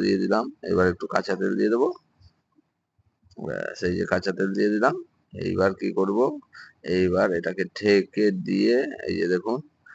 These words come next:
একটা ছোট্ট ইসের মধ্যে বসিয়ে দিলাম, স্ট্যান্ড ফ্যান কিচ্ছু দিইনি, ওর থেকে একটু ছোট, ছোট সসপ্যানে বসিয়ে দিলাম, গরম জলের ভাপ হতে রইল। অল্প জল, সসপ্যানের তলায় অল্প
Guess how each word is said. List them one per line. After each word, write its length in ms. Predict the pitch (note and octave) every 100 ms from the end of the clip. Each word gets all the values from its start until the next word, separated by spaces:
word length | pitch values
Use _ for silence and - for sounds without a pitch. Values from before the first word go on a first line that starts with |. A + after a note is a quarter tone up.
| - -
একটা 140 | F#2 F#2 -
ছোট্ট 200 | E2+ - G2
ইসের 200 | F#2+ G2 F#2+
মধ্যে 220 | F#2+ G2 F#2+
বসিয়ে 300 | F2+ F#2 F#2+
দিলাম, 240 | G2 A2+ E4+ E4+ G4+ - - -
স্ট্যান্ড 300 | - F#2+ F#2+
ফ্যান 140 | A2 G2+
কিচ্ছু 240 | G2 - F#2+ F#2
দিইনি, 260 | F#2+ A2+ - - - - - F#2+
ওর 100 | G2 -
থেকে 180 | G2+ G#2
একটু 120 | - G2+
ছোট, 140 | - - _ - - - - - - - - _ _ _ - - - - - - _ _ _ _
ছোট 200 | - C3 B2 B2
সসপ্যানে 400 | A2+ - A#2 A#2 A2+
বসিয়ে 260 | G#2 A#2+ G#2+ A2
দিলাম, 200 | B2+ C#4+ F#3 A2+
গরম 220 | G#2 G2+ G#2
জলের 240 | G2 A2 G#2+
ভাপ 160 | G#2 G2 G#2+
হতে 160 | G2 G#2
রইল। 200 | G#2 A#2 E4 - - _ _ _ _ _ _ - - G2
অল্প 140 | G#2 G2 F#2+ G2 F#2+
জল, 160 | G#2+ F#2+ G#2
সসপ্যানের 460 | G2 - A2 A2+ A#2
তলায় 260 | G2+ A#2 A2
অল্প 140 | G#2